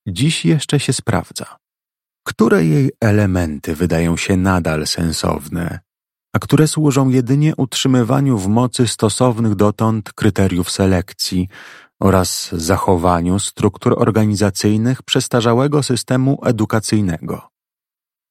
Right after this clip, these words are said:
Jak długo jeszcze mamy zamiar trzymać się kurczowo ideologii zróżnicowanych talentów, będącej podstawą tego systemu? Te pytania są przedmiotem naszych rozważań w niniejszej książce.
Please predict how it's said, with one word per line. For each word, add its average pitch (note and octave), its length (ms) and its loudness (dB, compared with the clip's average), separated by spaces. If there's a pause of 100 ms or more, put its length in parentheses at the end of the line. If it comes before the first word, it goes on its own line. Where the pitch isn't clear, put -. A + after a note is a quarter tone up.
(120)
Jak F#3+ 260 2
długo F3+ 300 4
jeszcze E3 340 2
mamy G#2+ 260 2
zamiar G2 340 2
trzymać G2 460 0
się - 140 -2
kurczowo F#2 680 2 (340)
ideologii F#2+ 880 2
zróżnicowanych F2+ 920 0
talentów, F2 720 -2 (400)
będącej F2+ 560 2
podstawą E2 600 -2
tego E2+ 240 -2
systemu? - 600 -6 (960)
Te C3+ 180 4
pytania C#3+ 560 0
są B2+ 300 0
przedmiotem A#2+ 680 0
naszych F#2+ 320 0
rozważań D#2+ 720 0 (260)
w F2+ 120 -2
niniejszej G2 520 2
książce. - 680 -4